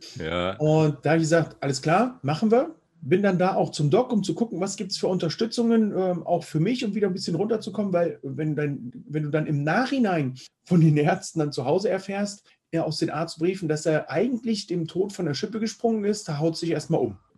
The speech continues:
Speaker 2: Ne? Da war ich auch ganz dankbar, dass ich das erst danach erfahren hab.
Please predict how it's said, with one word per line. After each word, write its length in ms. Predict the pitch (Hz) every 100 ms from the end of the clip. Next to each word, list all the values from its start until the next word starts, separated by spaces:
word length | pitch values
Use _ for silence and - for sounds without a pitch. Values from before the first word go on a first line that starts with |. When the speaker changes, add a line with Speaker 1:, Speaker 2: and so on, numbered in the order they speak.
| -
Speaker 2:
Ne? 260 | 117 147 143
Da 140 | 147
war 140 | 160 180
ich 100 | 185
auch 80 |
ganz 180 | 165 160
dankbar, 240 | 185 196 175
dass 140 | 160
ich 60 | -
das 160 | 135
erst 200 | - 131
danach 300 | 131 143 208
erfahren 340 | 214 220 226 240
hab. 220 | 233